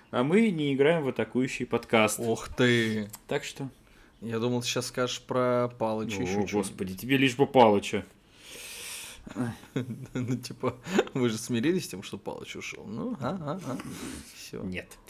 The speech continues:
Speaker 1: Я вообще к этому не пытался
Speaker 2: <laughs>
Speaker 1: свести вообще ничего. А, это был Лог Подкаст. Паш Пучков,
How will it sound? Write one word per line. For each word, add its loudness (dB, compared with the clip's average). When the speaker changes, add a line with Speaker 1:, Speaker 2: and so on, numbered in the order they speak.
Speaker 1:
Я 0
вообще -6
к -8
этому 2
не 4
пытался -2
Speaker 2:
<laughs> -10
Speaker 1:
свести -6
вообще -10
ничего. -4
А, 10
это 8
был 8
Лог 4
Подкаст. 4
Паш 4
Пучков, 2